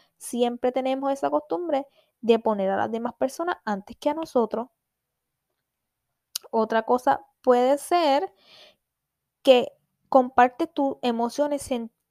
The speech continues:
sentimientos, si se puede llamar así, o opiniones con tus amistades. No está mal tú compartir a lo mejor una emoción que tienes con tu amistad,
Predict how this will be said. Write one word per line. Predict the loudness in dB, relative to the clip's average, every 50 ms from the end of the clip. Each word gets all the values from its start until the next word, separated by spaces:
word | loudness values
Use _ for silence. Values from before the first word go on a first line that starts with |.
| _ _ _ _ _ _ -16 -14
sentimientos, | -12 -8 -8 -8 -8 -8 -8 -8 -6 -6 -6 -2 -2 -2 -2 -2
si | -2 -4
se | -4
puede | -2 -4 -4 -4
llamar | -4 -4 -4 -4 -6
así, | -6 -8 -10 -12 -12 _ -2
o | 0 0 2 2 2
opiniones | 0 -2 -4 -6 -4 -4 -4 -4 -4 -6 -6
con | -6 -6 -6 -6
tus | -6 -6 -6 -4
amistades. | -6 -8 -10 -10 _ -6 -6 -4 -4 -8 -10
No | -12 -8 -6 -6
está | -6 -6 _ -2 -2 -2
mal | 0 -4 -6 -4
tú | -6 -6
compartir | -4 -4 -6 -4 -4 -6 -6 -6 -8 -8 -8
a | -6
lo | -6
mejor | -4 -6 -6 -6
una | -6 -8
emoción | -10 -10 -12 -10 -10 -12 -8
que | -8 -8 -8
tienes | -8 -8 -10 -10 -10
con | -10 -12 -12 -10
tu | -10 -12
amistad, | -10 -10 -14 -14 _ 0 2 2 2 2 -2